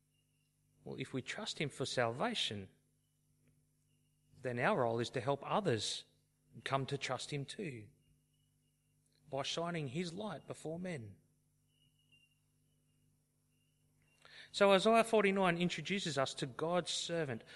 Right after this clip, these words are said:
the one who will gather Israel to himself and also be the light to the Gentiles, that they may be saved. He is the one who was despised and abhorred to the point of death,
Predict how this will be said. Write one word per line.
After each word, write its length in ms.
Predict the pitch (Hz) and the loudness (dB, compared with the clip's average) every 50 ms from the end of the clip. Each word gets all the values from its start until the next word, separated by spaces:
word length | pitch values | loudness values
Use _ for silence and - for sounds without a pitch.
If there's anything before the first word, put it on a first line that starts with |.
| - - - | -20 -2 2
the 100 | - 160 | 4 4
one 240 | 160 185 202 214 208 | 6 6 4 4 4
who 140 | 202 208 180 | 4 4 6
will 160 | 156 139 127 | 6 6 4
gather 400 | 117 - - 190 196 208 196 208 | 2 0 0 2 4 6 6 4
Israel 420 | 190 175 160 151 143 - 160 151 | 4 6 4 4 6 6 6 6
to 160 | 147 - 160 139 | 4 2 -2 -2
himself 800 | - 139 123 - - - - 107 101 - - - - - - _ _ _ _ _ _ _ _ _ _ _ _ _ _ _ _ _ | -2 -2 -2 -2 -2 -2 -4 -6 -8 -10 -12 -18 -20 -20 -20 _ _ _ _ _ _ _ _ _ _ _ _ _ _ _ _ _
and 140 | - 135 135 | -4 -2 0
also 400 | - 143 156 170 160 - 170 151 | 2 4 4 4 6 6 4 4
be 300 | 135 - - 202 190 160 | 4 4 4 4 4 4
the 140 | 131 127 117 | 4 4 2
light 340 | 120 131 139 156 151 147 - | 2 4 6 6 6 4 2
to 100 | - 139 | -2 -2
the 80 | 135 | -2
Gentiles, 680 | 120 - 147 165 165 - - 120 101 101 101 - - - - _ _ _ _ - | -2 0 0 -2 0 0 0 0 0 0 -2 -4 -8 -12 -14 _ _ _ _ -4
that 140 | 131 127 - | -4 0 2
they 140 | 135 135 135 | 2 2 2
may 160 | 131 127 120 | 2 0 0
be 140 | 113 123 117 | 0 -2 -2
saved. 680 | - - - 143 139 127 117 107 95 - - - - - _ _ _ _ _ _ _ _ _ _ _ _ _ _ - - - - - - | -2 -2 -2 -2 -2 -2 -4 -4 -8 -10 -14 -20 -20 -20 _ _ _ _ _ _ _ _ _ _ _ _ _ _ -20 -20 -20 -8 0 4
He 220 | 175 208 214 226 | 6 8 8 6
is 120 | 214 185 | 6 4
the 120 | - 214 196 | 4 4 6
one 240 | 180 165 143 131 120 | 6 6 6 6 4
who 120 | 139 147 | 4 4
was 140 | 147 139 - | 4 2 2
despised 720 | - 139 - - - - 156 160 170 175 175 170 160 - | 0 0 0 0 0 -2 -2 0 0 2 2 0 0 0
and 100 | 160 143 | -2 -2
abhorred 520 | 131 113 113 131 143 151 165 170 170 - - | -2 -4 -4 -4 -2 -2 0 -2 -4 -4 -6
to 80 | 147 | -8
the 80 | 131 123 | -8 -10
point 300 | - - 160 165 160 160 | -10 -10 -8 -6 -6 -6
of 120 | 147 - | -6 -6
death, 480 | - 190 180 123 - - - - - | -6 -6 -6 -6 -8 -10 -16 -20 -20